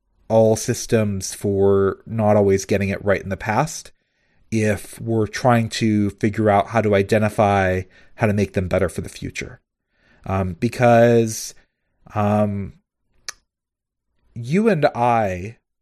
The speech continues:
if we try to be the most progressive people that we are, if society goes well and goes in a good direction,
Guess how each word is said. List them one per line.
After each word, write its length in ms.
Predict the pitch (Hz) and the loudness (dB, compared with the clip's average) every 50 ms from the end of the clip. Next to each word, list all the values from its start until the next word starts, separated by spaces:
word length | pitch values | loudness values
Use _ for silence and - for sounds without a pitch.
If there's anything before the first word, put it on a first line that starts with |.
| _ _ _ _ _ _ _ _ _ _ _ | _ _ _ _ _ _ _ _ _ _ _
if 220 | 117 123 123 - | -6 -6 -4 -2
we 100 | 127 120 | -4 -4
try 260 | 120 - - 170 165 175 | -4 0 2 4 4 6
to 80 | 190 | 4
be 220 | 170 160 135 135 127 | 2 2 -2 -2 -4
the 80 | 120 | -4
most 240 | 107 101 104 104 - | -4 -4 -6 -6 -6
progressive 500 | - 113 98 104 101 110 - - 123 - | -10 -8 -2 -2 -2 -2 -2 -4 -6 -6
people 320 | - - 107 104 - 104 | -6 -8 -10 -6 -6 -4
that 160 | 95 95 78 - | -4 -4 -4 -4
we 140 | 95 98 | -6 -6
are, 400 | 92 82 80 - - - - _ _ _ _ _ _ _ _ _ _ _ _ _ _ _ _ _ _ _ _ _ _ _ _ _ _ _ _ | -6 -6 -8 -8 -10 -12 -18 _ _ _ _ _ _ _ _ _ _ _ _ _ _ _ _ _ _ _ _ _ _ _ _ _ _ _ _
if 380 | 156 175 196 - - - - - - - - | 4 4 4 2 -2 -12 -18 -20 -20 -20 -20
society 1120 | - - - 139 - - - 139 139 147 165 165 165 151 160 147 143 139 139 147 - _ _ _ _ _ _ _ _ _ _ _ _ _ _ _ _ _ _ _ _ _ _ _ | -16 -10 -10 -8 -6 -2 2 2 4 4 4 2 0 -2 -4 -4 -4 -6 -8 -10 -12 _ _ _ _ _ _ _ _ _ _ _ _ _ _ _ _ _ _ _ _ _ _ _
goes 400 | - 131 127 127 127 127 127 113 | 2 4 4 4 4 2 0 -2
well 640 | 104 95 98 110 127 123 113 90 80 - - 95 - _ _ _ _ _ _ - | -8 -6 -2 2 4 4 4 2 0 -6 -10 -12 -14 _ _ _ _ _ _ -12
and 160 | 104 101 98 | -12 -4 -2
goes 240 | 113 117 123 123 - | 0 0 0 0 0
in 100 | 110 110 | -2 -4
a 60 | 107 | -2
good 240 | 104 120 113 113 107 | -2 -2 -2 -2 -2
direction, 720 | - 101 113 123 143 - - - 98 87 87 104 113 - | -2 2 2 2 2 0 -4 -6 -6 -6 -6 -8 -14 -18